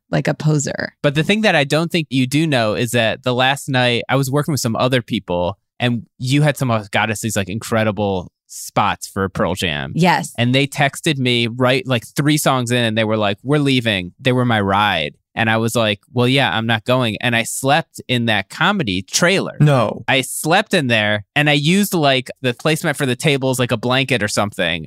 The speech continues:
Speaker 2: I slept in this, like, disgust-, 'cause, like, remember they, like, closed everything down 'cause there was, like, a storm?
Speaker 1: It was so weird. It would just close at night. I kind of remember this 'cause I was going back to my hotel and I think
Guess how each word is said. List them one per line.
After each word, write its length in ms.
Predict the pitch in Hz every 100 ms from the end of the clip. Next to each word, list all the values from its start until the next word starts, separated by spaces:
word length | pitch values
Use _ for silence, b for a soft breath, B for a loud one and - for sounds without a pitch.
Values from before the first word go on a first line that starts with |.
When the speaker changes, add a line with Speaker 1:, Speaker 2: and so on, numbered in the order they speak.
| -
Speaker 2:
I 60 |
slept 260 | 139 160 -
in 80 | 147
this, 100 | 143
like, 140 | 123
disgust-, 420 | 127 - 135 131
'cause, 160 | - 190
like, 180 | 202 -
remember 260 | 175 240 302
they, 160 | 240
like, 160 | 208 156
closed 400 | - 160 170 170
everything 380 | 165 160 160 127
down 440 | 117 123 135 139
'cause 140 | 135 120
there 120 | 117
was, 120 | 113
like, 140 | 120
a 80 | 113
storm? 340 | - - 131 131
Speaker 1:
It 140 | 131
was 320 | 135 143 151
so 440 | - 339 349 403 339
weird. 480 | 240 330 359 330 233
It 120 | 277
would 140 | 294 233
just 240 | 330 -
close 420 | - - 269 330 277
at 140 | 254
night. 200 | 226 214
I 100 | 262
kind 280 | - 349 403 508
of 80 |
remember 380 | 330 285 311 330
this 160 | 262 247 -
'cause 140 | 269
I 100 | 294
was 160 | 339 320
going 160 | 339
back 160 | 269 262
to 100 | 262
my 140 | 247 220
hotel 920 | 202 202 - 254 285 226 202 196 202 -
and 100 | 240
I 60 |
think 160 | 262